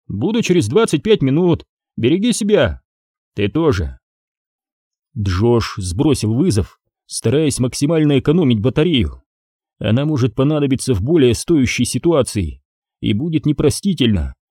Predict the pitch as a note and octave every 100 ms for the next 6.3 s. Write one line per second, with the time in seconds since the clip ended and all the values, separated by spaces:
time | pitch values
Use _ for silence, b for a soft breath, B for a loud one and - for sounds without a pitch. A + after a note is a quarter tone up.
0 | _ - G#2 A2+ - A#2+ C#3 C#3 D#2 A#2+
1 | D#3 D3+ - _ _ - A#2+ B2 F3 C#3+
2 | B2+ D3 - F#3 D3 A2+ C3 E3 D#3+ F#3
3 | A2+ C2 _ _ _ _ _ _ _ _
4 | - G#2+ F2+ G#2+ A#2+ C3+ - A#2+ A2 B2
5 | C3+ C3 G#2+ C3+ C3 - G2 B2 D3+ B2+
6 | B2+ F2